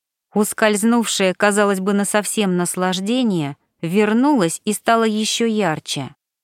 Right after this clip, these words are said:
Я даже попыталась двинуться, но тут же была остановлена грозным рыком.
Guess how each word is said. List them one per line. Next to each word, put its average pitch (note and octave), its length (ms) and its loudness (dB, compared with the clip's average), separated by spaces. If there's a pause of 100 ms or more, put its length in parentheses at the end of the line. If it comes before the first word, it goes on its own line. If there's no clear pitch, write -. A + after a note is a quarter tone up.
(440)
Я A#3 180 2
даже A#3+ 260 2
попыталась B3+ 580 0
двинуться, G#3+ 800 0 (240)
но G#3 220 2
тут C#4 320 0
же F3+ 140 0
была G3+ 260 0
остановлена G3+ 680 0
грозным G3+ 480 0
рыком. D3 460 -4